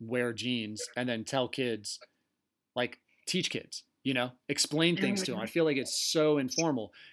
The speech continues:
Speaker 1: But then I get on these Zooms with kids during Corona, and I'm in, like, cutoff shirts and a backwards hat 'cause I hadn't showered.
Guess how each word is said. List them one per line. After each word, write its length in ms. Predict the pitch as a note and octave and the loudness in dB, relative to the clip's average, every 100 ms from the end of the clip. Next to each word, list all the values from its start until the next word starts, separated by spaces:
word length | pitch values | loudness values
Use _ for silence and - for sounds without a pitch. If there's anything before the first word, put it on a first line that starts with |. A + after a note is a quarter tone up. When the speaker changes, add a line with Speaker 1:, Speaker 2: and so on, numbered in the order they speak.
| - | -4
Speaker 1:
But 100 | D#3 | 2
then 140 | F3+ | 4
I 60 | F3 | 6
get 140 | E3+ | 4
on 100 | F3 | 4
these 260 | D3+ C3+ - | 4 2 2
Zooms 360 | C#3 G3 G3+ C3+ | 4 4 4 2
with 180 | C#3 - | 0 2
kids 440 | C#3+ C3 A#2+ - - | 0 0 -4 -10 -8
during 240 | D3 C#3+ C3+ | -2 -2 -2
Corona, 720 | C3 B2+ E3 F#3 C#3 A#2+ - _ _ _ | -4 -2 0 0 0 -2 -6 _ _ _
and 80 | D#3 | 0
I'm 100 | F3 | 2
in, 60 | E3 | 2
like, 180 | C3+ | 0
cutoff 320 | - E3 D#3 C3+ | 2 4 6 6
shirts 340 | - C#3+ C#3+ | 2 2 0
and 80 | B2 | -2
a 40 | |
backwards 460 | G2+ B2 B2 B2+ - | -2 0 0 -4 -4
hat 360 | A#2+ A#2+ B2 - | 0 2 0 -4
'cause 120 | A#2+ | -6
I 80 | A#2 | -2
hadn't 220 | B2 A2 | -2 0
showered. 600 | - A2 A2+ A#2 B2 | 0 0 0 0 0